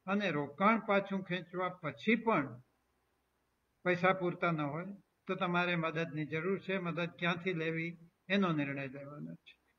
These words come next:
એટલે આ બધા નિર્ણયો અત્યારની પરિસ્થિતિ શું છે, તેના પર આધાર રાખે છે. મતલબ કે તમારી પાસે અત્યારે પૈસા કેટલા છે? ગુજરાતમાં આ પ્રશ્ન દરરોજ તમને પૂછાય. તમે કંઈક કરવા માંગતા હો તો પૂછે,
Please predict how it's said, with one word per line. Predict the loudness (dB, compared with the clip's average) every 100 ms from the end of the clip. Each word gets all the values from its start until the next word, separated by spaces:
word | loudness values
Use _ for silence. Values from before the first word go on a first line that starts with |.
| -4
એટલે | 2 2
આ |
બધા | 2 2 6 6
નિર્ણયો | 6 4 2 2
અત્યારની | 0 2 2 4 0
પરિસ્થિતિ | -2 0 0 -2 -4 -4 -4 -6
શું | -4 -4 -2
છે, | -2 -2 -2 -8 _ _ _ _ -4
તેના | 0 0
પર | 0 -2
આધાર | -2 -2 -4
રાખે | -4 -6 -6 -10
છે. | -10
મતલબ | -10 -6 -4 -4
કે | -4 -6
તમારી | -2 2 4 4
પાસે | 2 -2 -2
અત્યારે | -4 0 0 2
પૈસા | 0 -4 -4 -4
કેટલા | -2 -4 -4 -6
છે? | -6
ગુજરાતમાં | -2 2 4 2 2 -2
આ |
પ્રશ્ન | 0 -4 -2 -4
દરરોજ | -2 0 0 -2
તમને | -4 -4 -4
પૂછાય. | -6 -12 -12 -14 _ _ _ _ _ _ _ _ -10
તમે | -8 -4
કંઈક | -6 -2
કરવા | 0 0
માંગતા | 0 0 0 -2
હો | -2
તો | -2 -6 -4 -6 -6 -8 -8
પૂછે, | -6 -4 -6